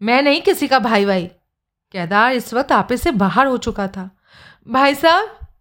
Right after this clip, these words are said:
भाई साहब।" "मर जा, दफ़ा हो जा, तुझे कहता हूँ।" "भाई साहब, आपको, आ-, आपको,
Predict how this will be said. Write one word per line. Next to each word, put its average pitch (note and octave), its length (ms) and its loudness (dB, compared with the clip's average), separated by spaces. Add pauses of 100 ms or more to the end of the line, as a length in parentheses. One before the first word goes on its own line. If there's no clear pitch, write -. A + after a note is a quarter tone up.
(360)
भाई C#4+ 300 2
साहब।" F#4+ 540 -2 (540)
"मर B3 300 2
जा, C#4 240 2
दफ़ा B3+ 360 0
हो C4 180 0
जा, C#4 120 0
तुझे F#4 240 0
कहता C#4+ 380 0
हूँ।" B3 180 -4 (1000)
"भाई C#4 400 0
साहब, F4 300 0 (220)
आपको, D4 420 2 (540)
आ-, - 260 -16
आपको, F#4+ 580 2